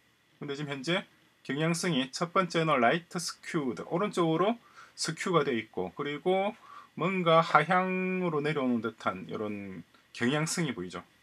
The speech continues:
경향성이 있으면 일단 안 됩니다. 레지듀얼은 경향성이 없어야 돼요. 그죠? 정기 분포를 가져야 되는 거 말고는 아무런 경향성이 없어야 되죠. 다음에 크레디트 유-, 유틸라이제이션, 신용 한도에서 얼마나 썼는지죠. 그죠? 신용 한도를 얼마나 썼는지에 따라서도,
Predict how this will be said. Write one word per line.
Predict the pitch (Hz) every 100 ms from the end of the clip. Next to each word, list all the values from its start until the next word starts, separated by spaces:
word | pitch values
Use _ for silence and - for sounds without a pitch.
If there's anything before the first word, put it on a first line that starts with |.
| 117 -
경향성이 | 135 156 185 220 170
있으면 | 156 131
일단 | 131
안 | 104
됩니다. | 101 110 101
레지듀얼은 | 95 131 185 208 214 190 160
경향성이 | 139 156 185 185
없어야 | 120 143 131
돼요. | 107 180 -
그죠? | - - - - - - - -
정기 | - 139 208
분포를 | 202 185 - 190 185 185 180 180 175 156
가져야 | 160 151
되는 | 139 131
거 | 127
말고는 | 101 104 107 98
아무런 | 104 120 120 113
경향성이 | 113 113 117 120 95
없어야 | 117 95
되죠. | 90 85 - - - - -
다음에 | 180 180 170
크레디트 | - 196 214 233 - - 202
유-, | 175 185 180 -
유틸라이제이션, | 170 190 180 170 160 160 113 101 _ - -
신용 | - 175 220 233
한도에서 | 180 175 185 196 196 175
얼마나 | 127 151 185 202
썼는지죠. | 214 202 202 196 165 143 127 120 110 107 95 90 156 160
그죠? | - 165 - - - -
신용 | - 165 196 196
한도를 | 185 190 185
얼마나 | 131 110 156
썼는지에 | 165 185 190 165
따라서도, | 160 147 - - 180